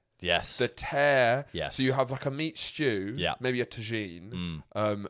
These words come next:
Speaker 2: and then you tear the bread and you dip. There's something commu-, there's something. So what I've done is I got my pied bread.
Speaker 1: Oh my God, I got
Speaker 2: Um,
Speaker 1: goosebumps again 'cause I
Speaker 2: <laughs> So I've been eating like an animal, <coughs> admittedly. It's really,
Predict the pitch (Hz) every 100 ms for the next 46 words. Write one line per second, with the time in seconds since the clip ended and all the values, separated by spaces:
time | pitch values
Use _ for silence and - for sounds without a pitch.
0 | - - 110 107 110 110 110 - - 135
1 | 131 117 92 107 104 - 104 101 113 -
2 | - 123 - 160 147 131 143 127 131 123
3 | 156 135 - - 143 165 175 175 135 110
4 | 107 113 147 139 127 135 110 98 82 85
5 | - 87 82 71 - 71 73 113 110 73
6 | - 71 67 - 69 71 73 71 202 -
7 | - - 539 - 539 - 508 494 - 480
8 | 494 - 494 - _ _ _ _ _ -
9 | - _ _ _ - - - - - _
10 | _ - 143 127 - - - - 139 156
11 | 156 147 110 120 113 107 110 107 107 107
12 | 101 95 73 - 98 98 95 92 95 -
13 | 104 117 127 117 107 104